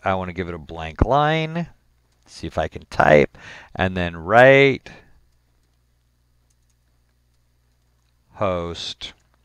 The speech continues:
The answer is dollar sign S O L. Period.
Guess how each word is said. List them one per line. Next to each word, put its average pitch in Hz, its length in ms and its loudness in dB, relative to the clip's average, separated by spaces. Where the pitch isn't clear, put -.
The 92 460 0
answer 117 760 -2
is 85 840 -4
dollar 92 380 0
sign 82 680 -8
S - 260 -6
O 80 220 -12
L. 58 320 -16
Period. 76 340 -12